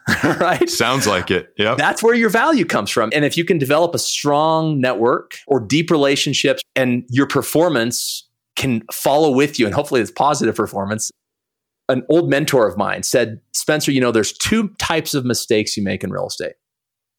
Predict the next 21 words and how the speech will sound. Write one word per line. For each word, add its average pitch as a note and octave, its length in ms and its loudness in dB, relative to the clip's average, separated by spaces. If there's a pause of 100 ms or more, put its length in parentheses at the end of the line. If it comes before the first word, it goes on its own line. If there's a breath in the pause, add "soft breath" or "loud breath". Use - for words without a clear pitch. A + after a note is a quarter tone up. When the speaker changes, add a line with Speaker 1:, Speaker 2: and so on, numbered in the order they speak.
Speaker 1:
Type C3+ 280 -2
one G#3+ 180 2
mistakes F#3+ 640 0
and B2 80 -4
type - 240 -2
two C3 160 0
mistakes. - 540 -6 (760)
Type E3 220 0
one A3+ 260 4
mistakes F3+ 440 0
are C#3+ 40 -2
the B2+ 120 0
deals F3 480 4
that C#3 160 0
you C3 80 -2
should A#3 320 2
have D3 160 -2
done, B2+ 200 0
but A2 140 -2
you G#2 60 -8
didn't. F#2+ 320 -8